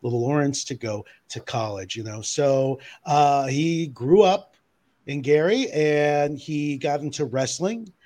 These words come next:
And he was actually able to get a wrestling scholarship to Boston College. So he went to Boston College. But, uh, I think you all know that our boy didn't end up staying at Boston College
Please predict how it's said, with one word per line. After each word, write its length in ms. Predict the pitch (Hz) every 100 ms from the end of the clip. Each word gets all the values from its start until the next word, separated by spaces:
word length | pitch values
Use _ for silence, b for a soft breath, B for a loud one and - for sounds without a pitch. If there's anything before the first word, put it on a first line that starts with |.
| b b
And 440 | - 147 147 147 143
he 140 | 147
was 220 | 151 147 -
actually 540 | 190 190 - 190 196 202
able 340 | 180 185 180 175
to 140 | 175
get 360 | 143 160 160 -
a 560 | 156 147 147 143 143 139
wrestling 560 | 131 147 - 165 165
scholarship 840 | 147 - 190 196 185 131 - 123 - _ _ _ -
to 100 | 156
Boston 520 | 131 127 127 - 147
College. 520 | - 185 147 - -
So 240 | - 135 127
he 80 |
went 460 | 139 220 277 277 - - _ _ _
to 100 | -
Boston 440 | 165 170 156 - 160
College. 480 | 156 147 127 110 107
But, 200 | 151 151 160
uh, 160 | 170
I 100 | 160
think 240 | 165 226 185
you 140 | 220
all 180 | 208 208
know 380 | 202 208 208 202
that 160 | 190
our 80 | 185
boy 340 | 139 190 196
didn't 320 | 190 185 175 180
end 160 | 175
up 240 | 185 175 -
staying 640 | - 214 208 180 143 139 b b b _
at 140 | 147
Boston 380 | 170 160 147 165
College 580 | - 160 151 147 147 -